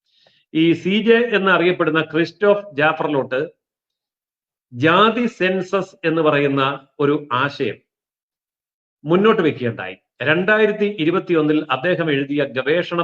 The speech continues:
പ്രബന്ധത്തിലാണ് ഇന്ത്യയിലെ ജാതി സെൻസസിന്റെ പ്രാധാന്യത്തെക്കുറിച്ച് അദ്ദേഹം സൂചിപ്പിക്കുന്നത്. നോക്കണം, ലോകത്തെ എല്ലാ രാജ്യത്തും ജാതികളുണ്ട്. ഇന്ത്യയേക്കാൾ വളരെ ശക്തമായ ജാതി സംവിധാനങ്ങളാണ് അമേരിക്കയിലും മറ്റു രാജ്യങ്ങളിലുമൊക്കെ ഉള്ളത്.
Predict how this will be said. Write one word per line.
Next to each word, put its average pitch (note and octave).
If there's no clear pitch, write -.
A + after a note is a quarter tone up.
പ്രബന്ധത്തിലാണ് C3+
ഇന്ത്യയിലെ G#3
ജാതി D#3+
സെൻസസിന്റെ D3+
പ്രാധാന്യത്തെക്കുറിച്ച് C#3
അദ്ദേഹം C3+
സൂചിപ്പിക്കുന്നത്. A#2+
നോക്കണം, D3
ലോകത്തെ D3+
എല്ലാ F3
രാജ്യത്തും F3+
ജാതികളുണ്ട്. D3+
ഇന്ത്യയേക്കാൾ F3
വളരെ D#3+
ശക്തമായ E3+
ജാതി D#3
സംവിധാനങ്ങളാണ് D3
അമേരിക്കയിലും C#3+
മറ്റു C3+
രാജ്യങ്ങളിലുമൊക്കെ B2+
ഉള്ളത്. G#2